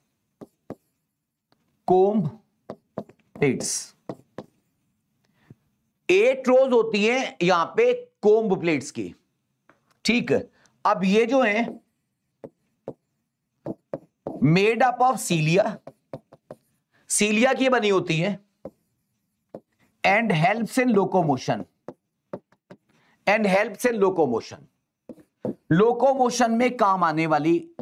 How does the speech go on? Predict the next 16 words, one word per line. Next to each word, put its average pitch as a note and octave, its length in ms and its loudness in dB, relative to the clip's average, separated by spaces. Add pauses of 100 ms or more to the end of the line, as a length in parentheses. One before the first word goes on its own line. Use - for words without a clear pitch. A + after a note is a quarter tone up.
(280)
स्ट्रक्चर C3+ 560 -4
है। A#2 80 -6
क्या E3+ 200 0
बताया? G#3 380 0 (640)
लोकोमोशन B3 640 2
में B3 140 2
काम G#3 240 0
आने F#3 140 -2
वाला D#3+ 160 -2
स्ट्रक्चर C3 380 -6
है। G2 180 -12 (600)
याद E3+ 260 2
रखना A#2+ 340 -8 (420)
एट A3 580 2 (340)
रोज F3+ 480 2
हैं B3 320 -4